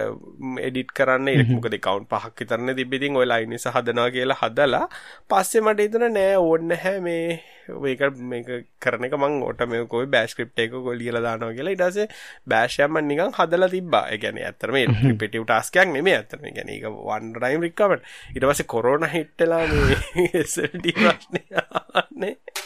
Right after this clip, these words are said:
Speaker 1: ආපු ගමන් මේ මනුස්සයා කිව්වා "නෑ මට අපිට මේක ඇකවුන්ට් තව හතළිස් පහකට කරන්න ඕනේ" කියලා.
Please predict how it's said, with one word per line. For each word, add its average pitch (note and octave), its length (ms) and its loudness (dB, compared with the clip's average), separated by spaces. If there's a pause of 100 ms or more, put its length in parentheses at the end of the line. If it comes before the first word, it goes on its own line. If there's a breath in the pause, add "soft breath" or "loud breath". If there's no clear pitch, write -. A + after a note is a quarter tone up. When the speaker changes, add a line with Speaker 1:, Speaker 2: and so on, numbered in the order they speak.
(440 loud breath)
Speaker 1:
ආපු D#3+ 400 6
ගමන් F#3 460 4
මේ G3+ 180 6
මනුස්සයා G3 400 4
කිව්වා A3+ 240 2
"නෑ G#3 240 2
මට F3+ 220 4
අපිට E3+ 280 0
මේක F3+ 220 -2
ඇකවුන්ට් G3 460 2
තව G3+ 240 4 (640)
හතළිස් E3+ 400 0
පහකට G3+ 380 2
කරන්න G3+ 300 6
ඕනේ" B2+ 200 -2
කියලා. - 280 -14